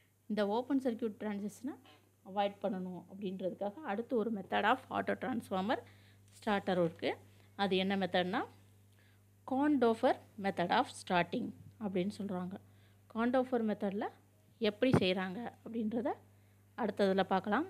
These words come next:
அடுத்த சர்க்யூட்ல பார்க்கலாம். இப்போ இதுல இதோட டிஸ்அட்வான்டேஜஸ் கொடுத்துருக்காங்க. அதாவது ஆட்டோ டிரான்ஸ்ஃபார்மர் ஸ்டார்டரோட டிஸ்அட்வான்டேஜஸ் கொடுத்துருக்காங்க. புக்ல வந்து பேஜ் நம்பர் ரெண்டு புள்ளி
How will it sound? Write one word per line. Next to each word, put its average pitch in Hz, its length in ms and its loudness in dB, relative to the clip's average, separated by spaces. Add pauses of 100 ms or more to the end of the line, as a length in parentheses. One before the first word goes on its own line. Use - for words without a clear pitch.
அடுத்த 208 340 -4
சர்க்யூட்ல 175 380 -2
பார்க்கலாம். 214 420 -4 (560)
இப்போ - 140 -2
இதுல 196 320 4 (1900)
இதோட 202 220 4 (120)
டிஸ்அட்வான்டேஜஸ் 269 840 2
கொடுத்துருக்காங்க. 190 480 -4 (760)
அதாவது 233 320 -8 (220)
ஆட்டோ 240 240 4
டிரான்ஸ்ஃபார்மர் 202 560 0
ஸ்டார்டரோட 208 420 2 (600)
டிஸ்அட்வான்டேஜஸ் 214 680 2
கொடுத்துருக்காங்க. 202 460 -2 (160)
புக்ல 220 340 0
வந்து 247 280 0 (400)
பேஜ் 220 220 6
நம்பர் 202 280 6 (420)
ரெண்டு 240 360 10
புள்ளி 247 280 6